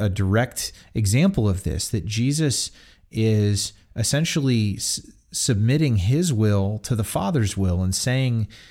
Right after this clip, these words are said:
"Whatever you want, that's what I want." And it's, it's a, it's a perfect example of what I was just talking about with the, with the marriage analogy there. So this leads us to this weird paradox where it seems like it's not so much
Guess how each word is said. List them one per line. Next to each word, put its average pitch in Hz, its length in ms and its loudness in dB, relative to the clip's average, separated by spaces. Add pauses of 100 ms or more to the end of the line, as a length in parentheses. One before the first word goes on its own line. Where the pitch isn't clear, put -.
(160)
"Whatever 143 340 2
you 131 220 2
want, 85 300 -2 (200)
that's 123 260 2
what 110 120 2
I 87 100 4
want." 87 360 -6 (440)
And 113 260 0
it's, 110 200 -2
it's - 240 -6
a, 95 60 -2 (260)
it's 110 160 -2
a 98 80 0
perfect - 840 -2 (420)
example 107 600 2
of 92 280 -6
what 104 200 -2
I 98 80 4
was 98 140 2
just 95 200 -2
talking 151 280 -2
about 87 280 -2
with 92 200 -6
the, 90 280 -2
with 98 140 -8
the 101 60 -4
marriage 101 320 -2
analogy 87 400 -2
there. - 240 -10 (580)
So 151 260 4
this 139 300 0
leads 196 300 2
us 151 160 0
to - 80 -2
this 135 200 0
weird 123 440 0
paradox 147 500 -2
where 117 160 0
it 110 240 -2
seems 170 440 -2
like 135 340 -4 (360)
it's 131 200 -2
not 160 220 0
so 170 160 2
much 127 480 -2